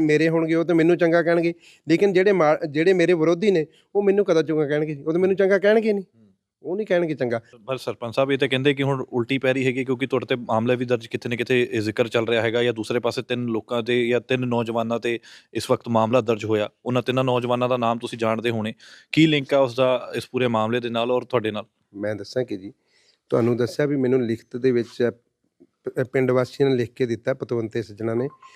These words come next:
Speaker 1: ਵੀ ਇੱਥੇ ਪੁਲ ਟੁੱਟ ਰਿਹਾ ਹੈ। ਪਹਿਲਾਂ ਪੁਲ, ਪੁਲ 'ਚ ਗੱਡੀ ਵੱਜੀ ਹੈ, ਪੈਸੇ ਕੁਛ ਬੰਦੇ ਲੈ ਕੇ ਆਪਣੀ ਜੇਬ 'ਚ ਹੀ ਪਾ ਲਏ ਸੀ। ਤੁਸੀਂ ਇੱਕ ਸਿਸਟਮ ਬਣਾਓ
Speaker 2: ਹੂੰ।
Speaker 1: ਵੀ ਉਹਦੇ ਦਰਮਿਆਨ ਆਪਾਂ ਇਹ ਥੋੜ੍ਹੀ ਬਹੁਤੀ ਜਿੰਨੀ ਬਣਦੀ ਹੈ,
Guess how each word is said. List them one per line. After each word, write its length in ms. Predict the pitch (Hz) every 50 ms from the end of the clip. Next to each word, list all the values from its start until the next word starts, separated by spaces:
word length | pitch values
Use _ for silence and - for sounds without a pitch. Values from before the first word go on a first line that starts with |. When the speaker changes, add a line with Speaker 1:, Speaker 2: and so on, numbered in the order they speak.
| - _ _ _ _
Speaker 1:
ਵੀ 120 | 139 - - -
ਇੱਥੇ 600 | 143 127 - _ _ 143 143 147 147 147 147 151 - _ _ _ _ _ -
ਪੁਲ 220 | 127 131 135 123
ਟੁੱਟ 240 | - 123 113 - 117
ਰਿਹਾ 220 | 117 131 135 139
ਹੈ। 60 | 151 156 - _ _ _ _ _ - _ -
ਪਹਿਲਾਂ 300 | 127 135 143 151 165 147
ਪੁਲ, 240 | 131 147 135 131 123 -
ਪੁਲ 140 | - 139 131
'ਚ 100 | 117 131
ਗੱਡੀ 300 | 123 131 127 117 135 139
ਵੱਜੀ 320 | 131 131 117 117 131 143 156
ਹੈ, 60 | 160
ਪੈਸੇ 380 | - 135 135 131 - 151 147
ਕੁਛ 300 | 127 - - 147 - -
ਬੰਦੇ 220 | 135 139 135 135 135
ਲੈ 200 | 123 123 120 117
ਕੇ 100 | 120 135
ਆਪਣੀ 240 | 123 104 123 127 127
ਜੇਬ 240 | 110 120 123 123
'ਚ 80 | 123 147
ਹੀ 40 | 147
ਪਾ 160 | 120 123 113
ਲਏ 120 | 113 120
ਸੀ। 120 | 117 143 147
ਤੁਸੀਂ 300 | - 139 123 - 139 131
ਇੱਕ 120 | 123 -
ਸਿਸਟਮ 440 | - - 139 123 - - 156 151 151
ਬਣਾਓ 240 | 131 120 113 110 117
Speaker 2:
ਹੂੰ। 520 | 147 185 - _ _ _ _ _ 117 107 98 - -
Speaker 1:
ਵੀ 40 |
ਉਹਦੇ 240 | 143 139 147 160 170
ਦਰਮਿਆਨ 380 | 143 139 131 131 127 127 131 131
ਆਪਾਂ 280 | 127 120 - 135 131
ਇਹ 240 | 131 135 139 143 - - _ _ _ _ _ - - - _ _ _
ਥੋੜ੍ਹੀ 220 | - - 135 156
ਬਹੁਤੀ 260 | 147 143 147 143 151
ਜਿੰਨੀ 260 | 139 131 139 151 165 165
ਬਣਦੀ 460 | 143 135 127 120 120 123 123 110 98
ਹੈ, 80 | 95